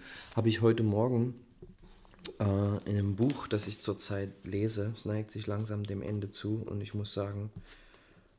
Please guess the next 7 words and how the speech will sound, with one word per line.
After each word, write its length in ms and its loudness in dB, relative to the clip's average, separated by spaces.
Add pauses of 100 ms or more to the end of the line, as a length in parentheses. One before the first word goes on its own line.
(140)
ähm, 580 0
dieses 240 -4
Buch 300 -6
ist 500 -10 (1500)
eins 280 0
der 100 0
größten, 720 4